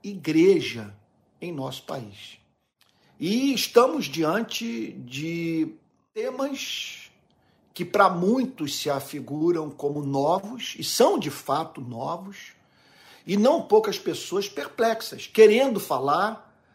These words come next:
dar a sua contribuição, mas sem saber como. Carentes de conteúdo, carentes de informação, e numa sociedade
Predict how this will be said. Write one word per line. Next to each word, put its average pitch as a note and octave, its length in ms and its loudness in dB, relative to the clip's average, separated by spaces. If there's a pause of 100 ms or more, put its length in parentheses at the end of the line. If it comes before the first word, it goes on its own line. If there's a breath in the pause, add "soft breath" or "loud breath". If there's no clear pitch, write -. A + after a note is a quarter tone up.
(160 soft breath)
dar A3+ 320 8
a F#3+ 80 2
sua - 260 -4
contribuição, D3 1000 -6 (340)
mas F#3+ 280 -6
sem F3+ 120 -8
saber E3+ 360 -6
como. A2+ 420 -10 (220)
Carentes F3+ 640 -4
de C#3+ 100 -8
conteúdo, F3+ 880 -6 (600 soft breath)
carentes E3+ 680 0
de C3+ 100 -8
informação, C#3+ 1000 -6 (280 loud breath)
e A#3+ 140 2
numa G3 300 2
sociedade F3 1000 -4